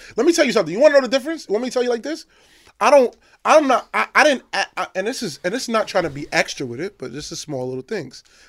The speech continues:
I didn't say G, Flip, or Bass, nothing. I just said, "Yo, G, don't come with me." Now, I'm making the push for him. Y'all could have been like, "Yo, Punch, nah, we don't want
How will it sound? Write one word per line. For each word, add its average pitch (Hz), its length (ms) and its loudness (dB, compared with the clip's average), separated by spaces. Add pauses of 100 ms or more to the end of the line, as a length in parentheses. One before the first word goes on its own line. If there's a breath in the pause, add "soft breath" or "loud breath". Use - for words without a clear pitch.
(120)
I 143 80 -4
didn't 156 160 -4
say 156 220 -6
G, 156 380 -10
Flip, 180 480 -4
or 143 140 -6
Bass, 165 380 -2
nothing. 185 320 -14 (100)
I 156 80 -12
just 160 200 -18
said, 127 180 -8 (320 soft breath)
"Yo, 131 100 -10
G, 131 140 -14
don't 143 140 -10
come 143 160 -16
with 127 100 -18
me." - 140 -20 (840)
Now, 156 400 -2 (400)
I'm 226 320 4
making 202 380 -2
the 151 100 -2
push - 440 -8
for 131 240 -6
him. - 140 -18 (340 soft breath)
Y'all 202 200 6
could 254 140 4
have 180 60 2
been 185 120 2
like, 151 180 0
"Yo, 147 160 -6
Punch, 131 320 -8
nah, 143 200 -6
we 135 140 -8
don't 147 160 -8
want 147 300 -6